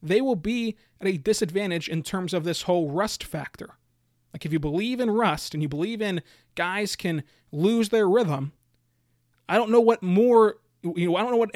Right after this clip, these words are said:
else you can do to make a guy lose his rhythm than not let him play or practice for two weeks. And these are all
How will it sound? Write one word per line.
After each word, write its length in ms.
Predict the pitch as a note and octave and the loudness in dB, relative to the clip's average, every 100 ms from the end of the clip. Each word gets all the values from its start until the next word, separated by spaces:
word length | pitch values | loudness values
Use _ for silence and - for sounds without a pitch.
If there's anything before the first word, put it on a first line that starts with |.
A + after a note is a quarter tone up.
| G#3+ | -2
else 200 | A3 A3+ | 0 0
you 60 | A3 | 0
can 160 | F#3 | -2
do 180 | D3 G3+ | 0 0
to 60 | G#3 | 0
make 140 | - | -2
a 60 | F#3 | -2
guy 100 | F3+ | -2
lose 220 | E3+ F#3+ | -2 -4
his 120 | D3 | -2
rhythm 360 | G#3 A#3 D3+ E3 _ _ - | 0 0 -2 -4 _ _ -6
than 180 | D#3+ | -2
not 200 | F#3 G#3 | -2 -4
let 80 | F#3+ | -4
him 120 | F3 | -4
play 220 | - F#3+ E3+ | -2 -2 -2
or 60 | |
practice 340 | - F#3+ F#3 - | -2 -4 -4 -10
for 80 | |
two 180 | D3 D3+ | -6 -2
weeks. 360 | E3+ - - - _ _ _ _ _ _ - | -2 -2 -10 -16 _ _ _ _ _ _ -2
And 220 | E3 F3 | 0 2
these 200 | C#4 G#3+ | 2 2
are 120 | E3+ - | 0 -2
all 480 | F#3+ A#3 B3+ A3+ | -2 0 0 -2